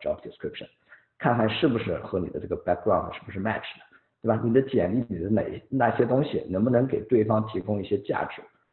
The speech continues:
对，给对方公司提供一些价值。那，呃，这个俗话说得好嘛，呃，“知己知彼，百战不殆”，对吧？那我们这边呢，列了两家大公司的 job description 呢，一家是这个谷歌的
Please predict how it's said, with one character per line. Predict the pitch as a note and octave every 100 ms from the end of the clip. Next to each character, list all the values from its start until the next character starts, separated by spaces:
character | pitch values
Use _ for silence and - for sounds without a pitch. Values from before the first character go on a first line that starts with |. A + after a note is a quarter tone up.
| _ _ -
对， | F#2+
给 | G2+ G2 - -
对 | A2
方 | G#2 G#2
公 | G2+ G#2+
司 | G#2
提 | -
供 | F#2
一 | F#2+
些 | G2
价 | G2 F#2+
值。 | -
那， | G#2 F#2 - _ _ _ _ _ _ _
呃， | F2+ E2
这 | F#2
个 | F2
俗 | -
话 | F#2+ F#2
说 | F#2+
得 | F#2
好 | E2+
嘛， | - -
呃 | F2 F#2+
，“知 | - B2
己 | A2+ F2+
知 | - A#2+
彼， | A#2+ -
百 | - D2
战 | G2 F2+
不 | -
殆”， | A#2+ - - - -
对 | A#2+
吧？ | A2+ - - - -
那 | C3+
我 | B2
们 | C3+ C#3
这 | F3
边 | D#3+ D3+
呢， | D#3
列 | D3+ D#3+
了 | C3 A2+
两 | A2+ C#2+ E2+
家 | - B2 B2 -
大 | C#3 A#2
公 | A2 A2
司 | A2
的 | G2+
job | F#2+ F#2+ -
description | F2 - F#2+ E2+
呢， | D2+ D2
一 | G#2
家 | G#2 G#2
是 | - F#2 F2
这 | F2+
个 | F2
谷 | - -
歌 | - G#2+
的 | G#2+